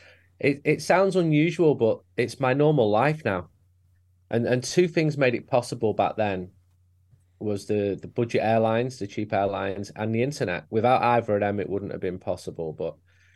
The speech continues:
I quite like it. I mean, Barcelona's a great city. It's a big football city, and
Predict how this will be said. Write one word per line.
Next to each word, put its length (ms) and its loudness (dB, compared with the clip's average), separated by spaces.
I 80 -2
quite 260 4
like 320 4
it. 60 -2
I 40 0
mean, 160 0
Barcelona's 520 0
a 60 -8
great 260 2
city. 380 -4
It's 120 -6
a 40 -14
big 180 -4
football 460 -2
city, 480 -4
and 320 -6